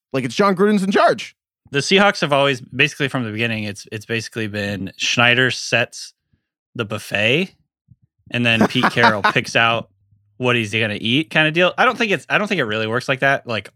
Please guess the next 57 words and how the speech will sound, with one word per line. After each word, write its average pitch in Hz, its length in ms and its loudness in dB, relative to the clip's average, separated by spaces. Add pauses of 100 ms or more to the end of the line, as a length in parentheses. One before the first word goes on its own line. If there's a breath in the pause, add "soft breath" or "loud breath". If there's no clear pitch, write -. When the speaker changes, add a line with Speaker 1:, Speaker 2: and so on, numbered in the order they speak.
(240)
Speaker 2:
at 98 120 -6
all 101 120 -4
times, 165 420 0
but 113 240 -4 (420 soft breath)
at 131 120 0
the 156 60 4
end 160 100 2
of 127 60 0
the 120 80 0
day, 117 220 2
Carroll 107 400 -4
has 101 580 -6
the - 60 -18
final 92 300 -8
say, 71 360 -8
and 95 100 -6
I, 98 140 -4
it's 104 180 -6
pr-, - 200 -4
I 104 100 0
mean, 98 120 -8
get-, 107 200 -2
it's - 260 -10 (140)
absolutely 107 340 0
the 82 60 -8
same 95 280 -6
for 85 340 -8
the 95 80 -6
Raiders. 92 360 -4
So 92 240 -4 (1080 loud breath)
it 139 60 2
just 185 180 4
doesn't 180 220 4
seem, 143 520 2 (120)
yeah, 131 260 2
I 101 60 -4
mean, 117 180 -4
the, 113 180 -8
I, 110 160 -2
the 120 200 -6
Raiders 143 460 2 (200)
guy 127 180 0
who 120 60 -4
blacked 117 300 -2
out, 117 140 0
I 113 40 -2
think 117 140 -6
that's 107 160 -6
perfect. 113 480 -4
Just 113 160 -8
doesn't 101 160 -6
make 101 120 -6
any 95 120 -8
sense 92 260 -12
what - 60 -16
they're 87 100 -10
doing. 90 220 -6